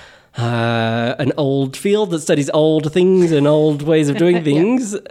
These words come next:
Speaker 1: I imagine students will be coming into this with, uh, a decision in their head about what they're getting themselves into, right?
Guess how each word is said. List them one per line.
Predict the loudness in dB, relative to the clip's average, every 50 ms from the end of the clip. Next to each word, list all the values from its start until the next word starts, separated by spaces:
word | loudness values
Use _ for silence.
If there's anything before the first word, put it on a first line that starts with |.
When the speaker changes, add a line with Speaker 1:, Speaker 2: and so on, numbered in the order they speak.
| -20 _ _
Speaker 1:
I | -8 -6
imagine | -4 -4 -4 -6 -8 -10 -10 -16
students | -10 -8 -6 -4 -4 -6
will | -8 -10
be | -12 -12
coming | -12 -10 -8 -8 -6
into | -6 -6 -6
this | -8 -10 -12 -12 -14
with, | -12 -10 -6 -4 -4 -4 -4 -6 -10 -14 -18 -20 -20 _ _ -20 _ _ _ _ _ _ _
uh, | -10 -8 -6 -4 -4 -4 -4 -4 -4 -4
a | -4
decision | -6 -6 -4 -4 -4 -2 -2 -2
in | -2
their | -4 -4
head | -4 -6 -6 -6
about | -6 -8 -8 -8
what | -10 -8 -6 -6 -8 -8 -10 -14 -16 -16 -18 -20 _ _ _ _ _ _ -4
they're | -2 0
getting | 0 0 0 0
themselves | -2 -2 -4 -6 -10 -8 -8
into, | -6 -6 -8 -8 -10 -10 -12 -10
right? | -8 -8 -8 -10